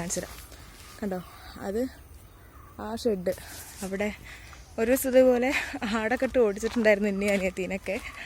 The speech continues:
ഒരു വിധത്തിലാണ് ഞങ്ങൾ ഇന്നൊക്കെ രക്ഷപ്പെട്ടു പോകുന്നത്.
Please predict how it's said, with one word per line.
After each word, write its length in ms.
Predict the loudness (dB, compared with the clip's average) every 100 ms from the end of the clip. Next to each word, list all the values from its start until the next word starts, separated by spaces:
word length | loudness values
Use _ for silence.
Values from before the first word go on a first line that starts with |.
| -10 -10 -10 -8 -2
ഒരു 100 | 0 0
വിധത്തിലാണ് 520 | 0 -2 2 4 4 2
ഞങ്ങൾ 200 | 0 -2 -2
ഇന്നൊക്കെ 300 | -2 0 0 4 2 2 -2 0 -4 -2
രക്ഷപ്പെട്ടു 420 | -2 0 -2 -6 -4
പോകുന്നത്. 400 | -4 -4 -8